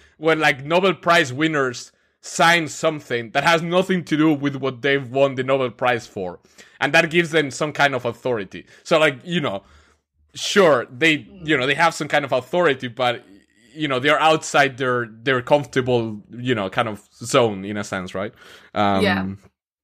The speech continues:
Speaker 2: Well, that's, that's the, that's the interesting point, especially about this conversation, because as you get deeper and deeper into science, I think as a scientist and, and you, like,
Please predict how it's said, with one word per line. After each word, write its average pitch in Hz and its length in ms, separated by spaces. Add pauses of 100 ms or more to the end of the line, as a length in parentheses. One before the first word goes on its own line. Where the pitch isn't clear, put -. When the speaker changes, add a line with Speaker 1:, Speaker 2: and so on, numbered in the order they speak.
(320)
Speaker 2:
Well, 302 160
that's, 339 300
that's 302 280
the, 311 300
that's 269 180
the 254 120
interesting 262 420
point, 233 220
especially 226 400
about 202 220
this 202 120
conversation, 202 640
because 190 960 (880)
as 247 260
you 277 100
get 262 260
deeper 226 260
and 202 100
deeper 196 240
into 190 220
science, 196 380
I 185 40
think 196 220
as 208 200
a 202 60
scientist 202 640
and, 185 260
and 185 180
you, 180 340
like, 170 260